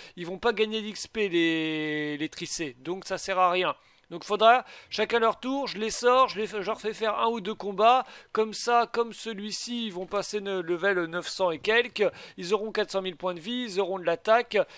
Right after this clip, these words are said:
et on pourra, je pense, essayer, euh, l'objectif, hein, c'est le boss dès le prochain épisode, pour pouvoir après passer à la catégorie alpha, et trouver et battre des dinos sympathiques. Alors j'ai quoi en alpha que je peux faire dans les meilleurs dinos ?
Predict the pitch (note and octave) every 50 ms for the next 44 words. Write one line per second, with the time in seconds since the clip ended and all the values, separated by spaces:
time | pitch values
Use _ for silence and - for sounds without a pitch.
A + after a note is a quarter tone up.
0 | - - - A3 A3 A3+ A#3 G#3+ G3+ F#3 - - F3 F3+ F#3 G#3 G#3+ A3 G#3 F#3+
1 | D#3 D3 E3+ - F#3 F#3+ F3 - F3+ D3+ - F3 D#3 D#3 E3+ F#3 F#3 F3+ E3 D#3
2 | D3 C#3 D3+ C#3+ C3+ C3 D3+ C#3+ - G#3 G3+ E3 F3+ E3+ - F3 E3+ F3 F3 D#3
3 | G3 G3+ G3 E3+ - - C3+ C#3 D#3 C4+ C4 A#3+ A#3+ A3+ - G#3+ G3+ - G3+ G3+
4 | G3 F#3+ F3+ E3+ E3+ D#3+ G3 G#3+ A#3 A3 - - - - - - A#3 A#3 - A3
5 | A3+ G3 G#3+ A#3 A3+ G#3 F#3+ - - A3+ A#3+ A3+ - G3+ F#3+ - - A#3+ A3+ G3+
6 | G3 - - G3 - - F#3 D#3 E3+ F#3 F3 A3+ A#3 A3 - A#3+ B3+ A3+ G3+ -
7 | - - A3 A#3 C4 A#3+ - - - - - - A#3+ A#3+ B3 B3 - - - -
8 | G3 G3 F3 G3+ A#3+ B3 A#3+ A3 F#3 E3 C#3+ G3+ G#3+ F3+ E3 F3 D3 E3+ F#3+ G#3+
9 | A3 - - F#3+ - F#3+ F#3 - A3 G3+ - F#3+ F3 D#3+ C#3+ E3 G#3 F#3+ - A3
10 | A3+ A3 G#3 G3+ G3 F3+ - - - G#3 A3 A3 - G3 F#3+ - - - G3 F3+
11 | - - G3 G#3 G#3+ A3+ F#3 F#3 D3+ - - _ _ _ - - - - - -
12 | - - - - - - - - D#3 D#3 D#3 D#3+ E3 E3 F3 E3 C3+ D3 E3 E3+
13 | F3 F#3+ G3 G#3+ G#3+